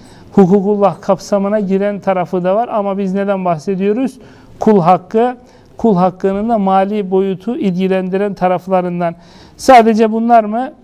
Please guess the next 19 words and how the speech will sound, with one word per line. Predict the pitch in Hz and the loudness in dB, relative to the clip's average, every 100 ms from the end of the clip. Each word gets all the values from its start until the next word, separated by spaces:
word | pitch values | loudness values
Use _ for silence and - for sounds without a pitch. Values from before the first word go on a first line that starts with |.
| - - _ - | -20 -20 _ -6
İkinci | 185 220 220 226 | -2 0 2 2
olarak | 220 202 196 180 - | 2 2 -2 -4 0
da | 240 240 - _ _ _ _ - _ - - - - - 156 | 0 0 -4 _ _ _ _ -20 _ -20 -20 -20 -20 -2 4
nefsi | 185 190 - - 240 220 - - | 6 4 2 2 2 2 -2 -4
olan, | 190 196 175 165 - _ - - 220 | -2 -2 -4 -8 -18 _ -20 -8 -2
insanın | 220 202 220 240 | 0 2 2 2
hayatı | 208 165 196 202 190 240 | -2 0 2 0 -2 -4
ile | 233 202 | -2 -2
ilgili | 196 180 202 214 | -2 -2 0 0
olan | 196 190 | -2 -4
haklar | 156 175 - 196 185 | -4 -6 -4 -2 0
var | 180 175 | -2 -4
ki, | - 233 240 226 - _ - | -6 -4 -4 -6 -20 _ -2
mesela | 226 - 190 196 208 - - - - | 0 0 -2 -2 -4 -8 -20 -20 -8
bir | 226 233 | -4 -2
insanı | 196 180 196 208 | -2 -4 -4 -4
haksız | 165 180 180 214 185 | -2 -4 -4 -2 0
yere | 185 214 | 0 0
öldürmek | 190 185 185 190 175 | -2 -2 -4 -4 -6